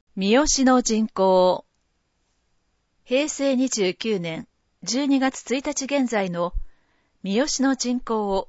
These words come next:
お知らせします。人口、六万一千五十一人。先月より三十四人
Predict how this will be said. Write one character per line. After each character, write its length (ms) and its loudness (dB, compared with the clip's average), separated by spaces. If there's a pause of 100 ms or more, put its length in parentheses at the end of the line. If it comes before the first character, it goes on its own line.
お 80 -6
知 160 0
ら 120 0
せ 160 -6
し 160 -6
ま 100 -12
す。 320 -18 (1040)
人 260 -2
口、 560 -2 (540)
六 320 -4
万 280 0
一 140 -10
千 420 -6 (380)
五 140 -2
十 260 -2
一 300 -4
人。 240 -12 (1160)
先 280 0
月 260 -2
よ 140 0
り 220 -8 (260)
三 300 0
十 220 -2
四 160 0
人 280 -4